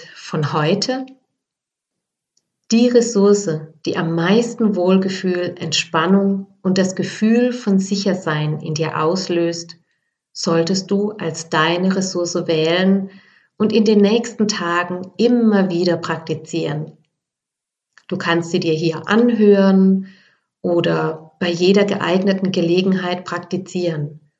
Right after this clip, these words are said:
zum Beispiel beim Wäsche zusammenlegen, kochen, morgens nach dem Aufstehen, beim Zähneputzen, Frühstück richten,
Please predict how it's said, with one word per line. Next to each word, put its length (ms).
zum 160
Beispiel 560
beim 300
Wäsche 300
zusammenlegen, 1200
kochen, 840
morgens 420
nach 140
dem 200
Aufstehen, 1040
beim 220
Zähneputzen, 1000
Frühstück 640
richten, 600